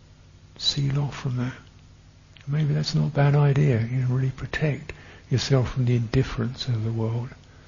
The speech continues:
Mm. And so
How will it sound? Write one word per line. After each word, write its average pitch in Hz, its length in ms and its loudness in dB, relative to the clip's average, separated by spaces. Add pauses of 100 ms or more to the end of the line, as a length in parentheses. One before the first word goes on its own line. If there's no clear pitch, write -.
(2000)
Mm. 135 240 -8 (1500)
And 120 260 4 (100)
so 120 400 4